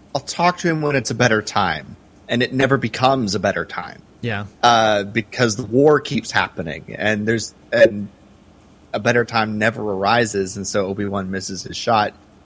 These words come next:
Speaker 1: And by the time he even thinks, like, it might be a good idea to talk about it, moment's passed. So
Speaker 2: Yeah. Um,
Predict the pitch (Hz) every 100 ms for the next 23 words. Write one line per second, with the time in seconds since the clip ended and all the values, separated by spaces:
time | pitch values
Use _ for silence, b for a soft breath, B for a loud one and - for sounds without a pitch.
0 | b 113 98 101 101 120 107 110 98 -
1 | - _ _ - 113 107 98 95 - 123
2 | 120 - - - 98 95 - - 95 95
3 | 104 - 107 104 107 107 101 101 117 123
4 | - 131 101 90 98 76 _ _ _ _
5 | 95 92 90 - 104 82 - - _ _
6 | - 85 78 104 98 - _ _ _ _
7 | _ _ - b b b b b b b
8 | _ _ _ 165 151 143 139 117